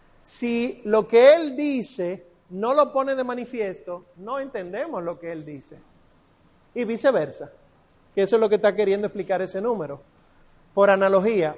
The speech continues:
una persona, una gente humana, una persona humana, hace y dice cosas. Y si lo que dice no va de acuerdo con lo que hace,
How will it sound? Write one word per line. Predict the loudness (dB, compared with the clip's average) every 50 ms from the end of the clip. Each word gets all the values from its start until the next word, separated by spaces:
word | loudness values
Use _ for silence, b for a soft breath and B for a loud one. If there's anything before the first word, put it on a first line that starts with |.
| -4
una | -4 0 2 2 2 4
persona, | 4 2 2 2 2 4 4 2 2 -2 -4 -6
una | -6 -6 -6 -4 -4 -2 -2
gente | -4 -2 0 0 0
humana, | 2 4 2 2 2 0 -2 -2
una | 0 0 0
persona | -2 -2 -2 -2 -2 -2 -2
humana, | -4 -4 -6 -6 -6 -8 -10 -12 _ _ b b b b b b b b _ _ _ _ _ _ _ _ _ _ _ _ _ _ _ _ _ _ _ _ _ _ _ _ _ _ _ _ _ _
hace | 6 8 8 6 4 2 -6 -8 -8 -10 -12 _ _ _ _ _ _ _ _ _ _ _
y | -10 -8 -6
dice | -4 -4 -6 -6 -8 -10 -12 -12
cosas. | -12 -16 -16 -16 -18 -20 -20 -20 -20 -20 -20 -20 _ _ _ _ _ _ _ _ _ _ _ _ _ _ _ _ _ _ _ _ -10
Y | -10 -8
si | -8 -6 -4
lo | -4 -4 -2
que | 0 0 0 0
dice | 0 -2 -4 -4 -6 -6 -8 -8
no | -6 -4 -4
va | -2 -2 0
de | 0 0
acuerdo | 0 2 2 2 4 2 0 -2
con | -4 -2 -2
lo | -2 -2 -2
que | 0 0 2 2
hace, | 2 2 0 -2 -4 -8 -12